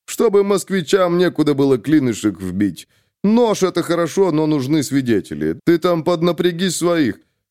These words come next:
Пусть найдут пару бабок глуховатых, чтобы на суде было кому рассказать, как эти дураки пацана убивать вели.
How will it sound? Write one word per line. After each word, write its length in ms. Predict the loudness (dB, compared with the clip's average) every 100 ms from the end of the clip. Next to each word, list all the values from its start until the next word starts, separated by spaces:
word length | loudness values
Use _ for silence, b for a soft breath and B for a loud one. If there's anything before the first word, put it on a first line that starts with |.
| _
Пусть 360 | 0 0 -2 -2
найдут 540 | 2 2 2 -2 0
пару 280 | 0 2 2
бабок 480 | 2 0 0 -4 -4
глуховатых, 960 | 0 2 2 0 2 0 -2 -4 -8
чтобы 340 | -18 -4 0 0
на 100 | 0
суде 360 | 0 2 2
было 240 | 2 2 2
кому 260 | 0 0
рассказать, 520 | 0 0 -2 0 -2 0
как 220 | -2 0
эти 160 | -4
дураки 420 | 0 2 2 2 2
пацана 520 | 0 0 0 0 0
убивать 480 | 2 2 2 -2 0
вели. 360 | 0 0 -4